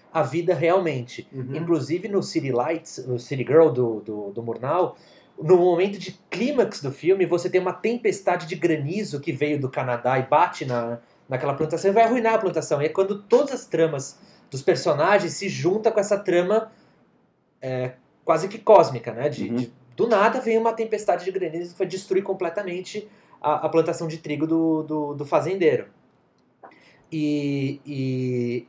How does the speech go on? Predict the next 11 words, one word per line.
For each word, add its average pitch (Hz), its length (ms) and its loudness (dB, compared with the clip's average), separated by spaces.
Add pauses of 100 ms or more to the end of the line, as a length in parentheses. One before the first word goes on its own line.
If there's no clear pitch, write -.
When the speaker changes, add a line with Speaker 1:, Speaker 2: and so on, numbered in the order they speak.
Speaker 1:
o 185 100 6
Murnau, 196 720 6
ele, 160 320 -2
ele 123 100 -4
é 131 40 -4
famoso 180 380 0
por 190 100 -6
ter 165 100 -2
dirigido 135 540 -8
o - 80 -8
Nosferatu, 143 720 -2